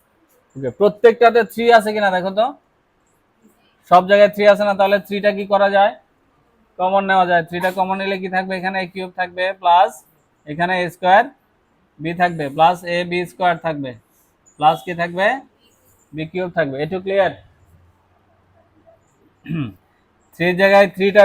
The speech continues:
রেখে দিলাম। এখন দেখো এই জায়গা থেকে কি কমন যায়, এই একটা অংশ থেকে আমরা একটু সেকেন্ড, সেকেন্ড ব্র্যাকেট ইউজ করার চেষ্টা করি।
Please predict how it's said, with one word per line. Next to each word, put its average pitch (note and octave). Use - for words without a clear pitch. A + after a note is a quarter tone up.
রেখে F#3+
দিলাম। G3
এখন E3
দেখো G3
এই F#3+
জায়গা G3+
থেকে G3+
কি G3+
কমন F3+
যায়, B2+
এই D#3
একটা D3
অংশ D#3
থেকে E3
আমরা D3
একটু F3
সেকেন্ড, D#3
সেকেন্ড D#3+
ব্র্যাকেট F3
ইউজ E3
করার E3+
চেষ্টা E3
করি। E3+